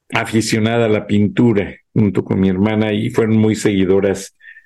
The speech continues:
del distinguido pintor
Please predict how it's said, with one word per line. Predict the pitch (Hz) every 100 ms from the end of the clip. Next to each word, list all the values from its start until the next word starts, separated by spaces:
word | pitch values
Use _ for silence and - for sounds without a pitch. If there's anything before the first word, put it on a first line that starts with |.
| _ _ _ _
del | - 95 98 95 92 87
distinguido | 95 95 - 95 98 92 110 110 107
pintor | - 98 92 - 120 101 82